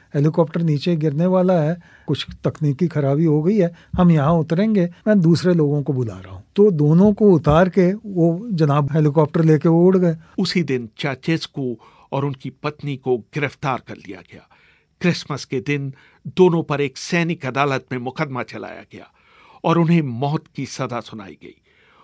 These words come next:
Speaker 2: उन्हें एक आंगन में ले जाकर एक टॉयलेट की दीवार के सहारे खड़ा कर फायरिंग स्क्वाड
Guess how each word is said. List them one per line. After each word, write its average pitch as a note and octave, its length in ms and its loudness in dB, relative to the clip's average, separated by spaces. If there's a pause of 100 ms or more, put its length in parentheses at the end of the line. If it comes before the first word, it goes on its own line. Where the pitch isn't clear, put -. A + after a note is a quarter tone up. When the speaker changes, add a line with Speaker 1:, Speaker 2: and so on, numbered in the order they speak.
(160)
Speaker 2:
उन्हें F3 260 2
एक C#3 160 -8 (280)
आंगन F3 340 -2
में D#3 140 -4
ले C3 160 -4
जाकर C3 460 -6 (280)
एक D3 140 -8 (120)
टॉयलेट F3 400 -2
की D3+ 140 -10
दीवार B2+ 460 -6
के C3+ 160 -12
सहारे A#2+ 560 -8 (340)
खड़ा F#3+ 280 -2
कर B2 200 -16 (580)
फायरिंग E3+ 460 -2
स्क्वाड F3 440 -2